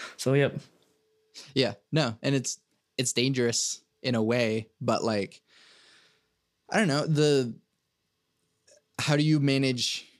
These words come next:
Speaker 2: that time as well? 'Cause, I mean, I know that you do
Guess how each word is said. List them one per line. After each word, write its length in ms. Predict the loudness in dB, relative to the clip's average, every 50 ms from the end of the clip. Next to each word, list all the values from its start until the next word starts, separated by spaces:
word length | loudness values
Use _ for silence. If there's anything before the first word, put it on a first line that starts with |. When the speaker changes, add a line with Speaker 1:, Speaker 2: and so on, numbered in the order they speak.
| _ _ _ -20 _ _ _ _ _ _ _ _ _ _
Speaker 2:
that 420 | -6 -4 -2 0 0 0 0 -2 -6
time 380 | -2 -2 0 0 0 0 -2 -2
as 140 | -4 -4 -2
well? 340 | 0 0 0 0 0 -2 -6
'Cause, 320 | -2 0 0 0 0 -2 -4
I 80 | -2 -2
mean, 240 | -2 -2 -2 -4 -4
I 80 | -4 -2
know 120 | 0 0 0
that 120 | -2 -2
you 100 | -4 -2 -2
do 440 | 0 0 0 0 0 -2 -2 -4